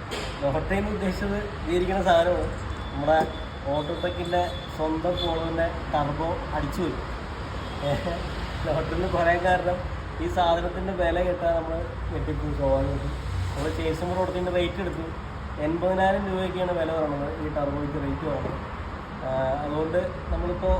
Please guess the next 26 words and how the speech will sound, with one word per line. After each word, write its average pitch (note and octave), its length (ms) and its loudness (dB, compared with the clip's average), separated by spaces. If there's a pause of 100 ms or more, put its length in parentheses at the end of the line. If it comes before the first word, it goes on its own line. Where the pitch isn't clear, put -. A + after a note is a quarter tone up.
(360)
ഒറിജിനൽ G3 380 0
മേടിച്ചിട്ടാണ് F#3+ 520 2
പ്ലാൻ F3 280 4
ചെയ്യുന്നില്ല. E3+ 380 2
സ്വാഭാവികമായിട്ടും D#3 960 0 (500)
എല്ലാവരും F3 380 2
ചെയ്യണ F3 260 2
പോലെ E3 200 0
തന്നെ D#3+ 160 2 (160)
വേറെ D#3 300 4
ഏത് E3+ 180 0
നല്ല D#3+ 180 2
ബ്രാൻഡ് D#3+ 380 4
കിട്ടുക D#3+ 220 2 (500)
എന്ന് D#3 140 0
ഞാൻ E3 120 2
അന്വേഷിച്ചിട്ടുണ്ട്. D#3 560 2 (400)
അപ്പൊ D#3 200 2
ഗ്യാരറ്റി D#3 500 6
എന്നൊരു F#3+ 280 2
ബ്രാൻഡ് F#3+ 240 6
നമ്മൾ F#3+ 120 4
സാധാരണ F#3 380 6
ഇട്ട് F#3 120 0
കൊടുക്കാറ്. F3 400 4 (320)
അപ്പൊ - 120 2